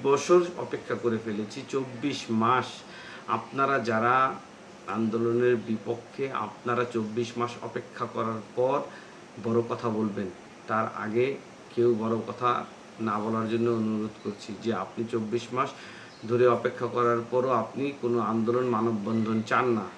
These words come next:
আজ আমরা, আ, সকলে অসহায় হয়ে পড়েছি। প্রিয় আমার সহযোদ্ধা ভাইরা, আমি আপনাদের,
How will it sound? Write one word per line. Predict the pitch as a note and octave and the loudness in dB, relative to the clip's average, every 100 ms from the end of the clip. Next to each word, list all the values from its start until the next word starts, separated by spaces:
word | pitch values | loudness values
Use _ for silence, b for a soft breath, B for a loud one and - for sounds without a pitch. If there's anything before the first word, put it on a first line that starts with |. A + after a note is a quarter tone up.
| - - - - B B B B - | -18 -20 -20 -20 B B B B -12
আজ | - G#2+ A#2 | -4 0 2
আমরা, | A#2 A2+ A#2 B2 C#3 - - - | 2 2 4 4 2 -2 -14 -8
আ, | F#2+ - - - - - - | -8 -8 -14 -18 -20 -18 -12
সকলে | - A2+ B2+ B2 | -6 -4 2 4
অসহায় | A#2 A2+ A#2+ A#2 | 4 4 2 2
হয়ে | A2 A2 G2+ | 2 0 0
পড়েছি। | G#2+ G2+ G2+ G#2 F2+ - | -4 -6 -6 -10 -12 -12
প্রিয় | - B2+ | -4 2
আমার | B2 A#2 | 2 2
সহযোদ্ধা | A2+ A2+ A2 A2 G2 G#2+ | -2 -4 -2 -4 -4 -4
ভাইরা, | G2+ G2+ F#2+ - B B B B - | -4 -6 -8 -12 B B B B -2
আমি | A2+ B2+ | 2 4
আপনাদের, | A2+ - B2+ A#2+ C3 | 2 0 0 2 0